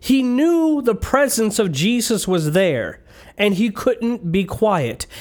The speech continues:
He would cry out to Jesus, "Jesus, have mercy on me." And people around him would tell him, "No, be quiet.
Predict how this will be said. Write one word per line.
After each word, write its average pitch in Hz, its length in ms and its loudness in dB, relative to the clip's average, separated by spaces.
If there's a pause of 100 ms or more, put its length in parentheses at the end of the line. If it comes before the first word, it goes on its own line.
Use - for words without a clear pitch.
He - 160 0
would 233 160 0
cry 269 440 2
out 277 240 0
to 220 100 2
Jesus, 180 600 0 (300)
"Jesus, 233 640 2
have 247 260 0
mercy 254 720 2
on 196 420 2
me." 185 420 0 (180)
And 240 220 0
people 320 500 2
around 208 380 2
him 214 140 2
would 196 280 -2
tell 247 240 0
him, 202 260 -2
"No, 262 260 0
be 262 300 -2
quiet. 240 680 -4